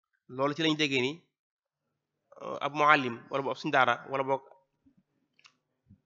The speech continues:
moo xam suñu sëriñ bi moo doon rek te tey jàngale, ci lañ gisee ni ku am àq la joo xam ni àq jooju war nañ ko ko jox. Te mbooleem yi nga xam ne mooy, mooy, mooy ay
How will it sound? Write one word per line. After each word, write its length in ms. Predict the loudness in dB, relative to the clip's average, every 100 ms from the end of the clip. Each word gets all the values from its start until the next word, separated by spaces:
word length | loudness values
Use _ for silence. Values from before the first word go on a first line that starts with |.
| _
moo 140 | -8
xam 140 | -4 -4
suñu 160 | -4 -2
sëriñ 160 | 2
bi 60 | 4
moo 80 | 4
doon 140 | 4
rek 100 | 0
te 80 | -4
tey 120 | -2 4
jàngale, 340 | 4 4 -2 -8 _ _ _ _ _ _ _
ci 20 | -2
lañ 140 | -2
gisee 180 | -2 -2
ni 100 | -2 -6 _ _ _ _ _ _ -8
ku 0 |
am 120 | -4 2
àq 160 | 2 2
la 80 | 0
joo 120 | 0
xam 120 | -2
ni 120 | -2 -4 -6 _ -10
àq 140 | -10 -6
jooju 240 | -6 -4 -6 -10 _ _ -2
war 140 | 0
nañ 120 | 0 -2
ko 80 | -4
ko 100 | -4
jox. 140 | -6 _ _ _ _ _ _ _ _ _ _ _ _ _ -12
Te 20 |
mbooleem 440 | -4 2 4 6 4 0 -8 -20 _ _ _ _ _ _ _ _ _ _ _ _ _ _ _ -8
yi 40 | -4
nga 100 | 0
xam 120 | 2
ne 60 | 2
mooy, 200 | 2 2
mooy, 200 | 0 -2
mooy 220 | -2 -4 -4
ay 120 | -4